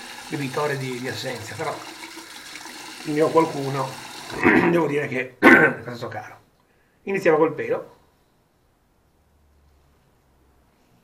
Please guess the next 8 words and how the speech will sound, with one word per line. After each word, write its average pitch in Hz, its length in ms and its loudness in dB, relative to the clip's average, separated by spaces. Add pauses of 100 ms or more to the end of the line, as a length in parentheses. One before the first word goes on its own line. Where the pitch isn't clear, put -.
(280)
barba 143 300 -4
di 135 80 -2
un 139 120 -4
giorno, 127 560 -8 (680)
che 147 100 -12
va 131 140 -8
via 120 200 -12
proprio 110 540 -18